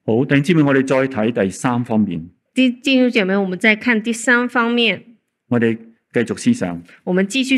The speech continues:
Speaker 2: 思想。
Speaker 1: 喺下低嘅經文裏面再繼續講。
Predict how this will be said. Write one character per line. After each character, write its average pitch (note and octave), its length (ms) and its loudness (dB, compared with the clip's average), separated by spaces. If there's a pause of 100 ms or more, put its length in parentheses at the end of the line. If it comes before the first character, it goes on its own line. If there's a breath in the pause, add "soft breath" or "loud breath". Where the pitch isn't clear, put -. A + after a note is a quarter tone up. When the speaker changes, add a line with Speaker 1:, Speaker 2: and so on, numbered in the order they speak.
Speaker 2:
思 C#4+ 160 0
想。 C#4 240 -2 (800)
Speaker 1:
喺 A#3 160 4
下 F3+ 120 2
低 F#3+ 80 2
嘅 G#3 100 6
經 G#3+ 180 6
文 C#3 140 6
裏 B2 80 4
面 B2+ 220 6
再 A#2+ 180 2
繼 A#2 120 -2
續 G#2+ 220 -4
講。 F2 400 -6